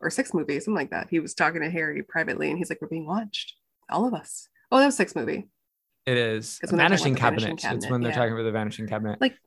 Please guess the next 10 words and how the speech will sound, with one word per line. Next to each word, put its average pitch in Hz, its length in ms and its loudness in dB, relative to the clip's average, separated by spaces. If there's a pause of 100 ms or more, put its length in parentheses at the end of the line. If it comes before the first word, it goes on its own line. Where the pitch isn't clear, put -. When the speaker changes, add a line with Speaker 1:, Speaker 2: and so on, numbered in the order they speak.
(140)
Speaker 2:
I, 170 180 8
Speaker 1:
didn't 202 160 8
need 180 140 2
your 147 100 6
Speaker 2:
yeah. - 40 -2
Speaker 1:
help. 87 200 -10 (460)
He's 247 140 -2
fine. 165 240 -6 (240)
Speaker 2:
Yeah, 135 560 2 (280)
yeah. 110 500 2